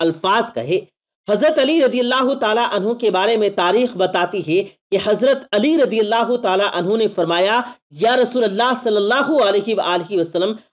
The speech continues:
आपने अगर मुझे रोने से मना ना किया होता तो मैं आज इतना रोता कि मैं अपने आंसुओं के साथ आपको गुस्ल देता।"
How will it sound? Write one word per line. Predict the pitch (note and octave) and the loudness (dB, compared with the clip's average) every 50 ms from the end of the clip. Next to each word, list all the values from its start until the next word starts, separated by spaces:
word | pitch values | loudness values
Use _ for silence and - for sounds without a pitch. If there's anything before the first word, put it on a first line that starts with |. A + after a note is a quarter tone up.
| _ _ - | _ _ -2
आपने | G3+ A#3 C#4 C#4+ D4 D4 C#4+ C#4+ | 0 0 0 0 0 0 2 2
अगर | C4 A3 C#4+ C#4 B3 | 2 2 2 2 2
मुझे | A3+ A3 - C4+ C4 A#3+ | 0 0 0 0 0 2
रोने | F3+ F3 F#3 A3 B3+ C4 C4 B3 | 2 2 2 0 2 0 0 0
से | B3+ C4 A3+ F#3 | 0 0 0 0
मना | E3+ E3+ F3 G3 A3+ C4 | 2 0 0 0 0 0
ना | C#4 C#4 B3 | 0 0 -2
किया | - - G#3 G3+ F#3 | -2 0 0 0 0
होता | E3+ F3 E3+ E3 E3 E3+ F3 G3+ | 0 0 0 0 0 -2 -2 -2
तो | A3 A3 G#3 F3+ | -2 0 0 0
मैं | F3+ F3+ F3+ | 2 2 2
आज | F3 A#3+ B3 G#3+ - - - _ _ _ _ _ C#4 | 2 2 0 0 -2 -4 -8 _ _ _ _ _ -10
इतना | C4+ - C#4+ E4+ F4+ F4+ D#4+ | -8 -4 0 0 2 4 4
रोता | B3 G#3+ G3+ G3+ G#3+ A3+ A#3+ B3+ | 4 2 2 2 0 0 0 0
कि | B3 - A3 | -2 -2 -2
मैं | G#3 A3 A3 G3+ | 0 0 0 0
अपने | F3+ F#3 - G#3 G3 | 0 -2 -2 -2 0
आंसुओं | F3+ F3+ F3+ F3+ - A#3+ B3 A#3+ | 0 0 0 -2 -2 -2 -2 -2
के | A#3+ G3 E3+ | 0 -2 -2
साथ | - - E3+ F3+ G#3+ G#3+ - - _ E3+ | 0 0 0 0 0 -2 -4 -6 _ 0
आपको | F3+ G#3 A3 A3 - A3+ F3+ C#3+ | 0 0 0 0 0 2 2 2
गुस्ल | B2+ E3 G#3+ G#3+ - G#3 D3+ | 2 0 0 2 2 0 0
देता।" | - A2+ G#2+ - - E3+ - - | 0 -4 -6 -4 -4 -4 -4 -6